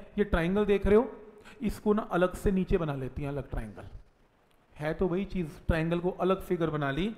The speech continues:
ये actual में तो ये loop ऐसा था, Actual में तो ये diagram है पूरे का पूरा, ये same diagram है, पर ये figure अलग है। बस इस figure में ये बताया जा रहा है, इस figure में ये बता दिया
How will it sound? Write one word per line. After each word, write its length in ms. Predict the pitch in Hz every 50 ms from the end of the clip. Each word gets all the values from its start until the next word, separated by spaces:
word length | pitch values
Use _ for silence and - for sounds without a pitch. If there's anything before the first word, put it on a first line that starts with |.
| - - - - - - - - 165
ये 220 | 156 185 214 202 175
actual 380 | 170 - - - - 214 214
में 120 | 202 202 202
तो 80 | 226
ये 100 | 220 220
loop 300 | 196 165 170 190 202 202
ऐसा 260 | 175 147 - - 170 143
था, 200 | - - 135 156 131 - - - - - - - - _ _ _ _ _ _ _ _ _ -
Actual 400 | 160 156 - - - - 202 185
में 120 | 180 -
तो 80 | - 190
ये 160 | 165 175 180
diagram 400 | 151 143 135 135 147 143 135 135
है 60 | 151
पूरे 260 | - - 151 139 139
का 120 | 131 139 127
पूरा, 300 | - - 131 123 117 107 - - - -
ये 200 | 156 170 175 160
same 240 | - - 180 180 175
diagram 380 | 160 147 139 123 110 104 101 104
है, 100 | - - - - _ _ _ _ _ _ -
पर 160 | - - 170
ये 100 | 185 220 214
figure 240 | - 208 175 185 185
अलग 300 | - - 147 139 131 -
है। 120 | - - - - - - - - - - - - - - - - - -
बस 180 | 170 196 190 - -
इस 200 | 247 254 - -
figure 280 | - 220 214 220 220
में 100 | 214 214
ये 120 | 214 214 214
बताया 280 | 202 196 208 190 185
जा 160 | 185 185 175 170
रहा 120 | 170 180
है, 140 | 214 240 - - - - - - - - - - - -
इस 160 | - 226 - -
figure 220 | - 214 196 208
में 120 | 202 202 202
ये 120 | 202 208
बता 240 | 190 185 - 175 165
दिया 240 | 160 175 170 165